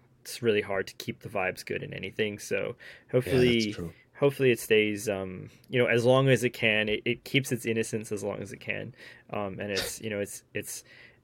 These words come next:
Speaker 1: it's, it's purity and all those things. 'Cause it's hard, it's hard, 'cause eventually, you know, people just, like you said, um,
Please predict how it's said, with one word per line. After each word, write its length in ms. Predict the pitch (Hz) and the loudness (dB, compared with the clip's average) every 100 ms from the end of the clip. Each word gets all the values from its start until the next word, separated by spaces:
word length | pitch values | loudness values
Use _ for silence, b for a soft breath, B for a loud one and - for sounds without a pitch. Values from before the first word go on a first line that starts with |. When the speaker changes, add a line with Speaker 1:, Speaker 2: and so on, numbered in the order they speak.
| _ | _
Speaker 1:
it's, 220 | - - - | -8 -6 -10
it's 200 | 127 - | -14 -14
purity 480 | - - 107 101 101 | -4 0 2 2 0
and 100 | 98 | -2
all 120 | 98 | -2
those 200 | 98 95 | -2 -4
things. 180 | - 101 | -4 -6
'Cause 160 | - 139 | -2 -2
it's 140 | 147 | 0
hard, 260 | - - 131 | 6 8 8
it's 120 | 117 | 6
hard, 220 | 180 123 | 6 4
'cause 140 | 131 120 | 2 4
eventually, 460 | 123 143 139 135 | 6 6 6 4
you 80 | 123 | 4
know, 120 | 117 | 4
people 300 | 117 127 131 | 2 0 2
just, 340 | 117 120 117 - | 6 6 6 6
like 200 | 131 135 | 6 6
you 60 | |
said, 320 | 135 - 131 - B B B _ | 2 4 4 2 B B B _
um, 300 | 123 113 101 | 2 2 0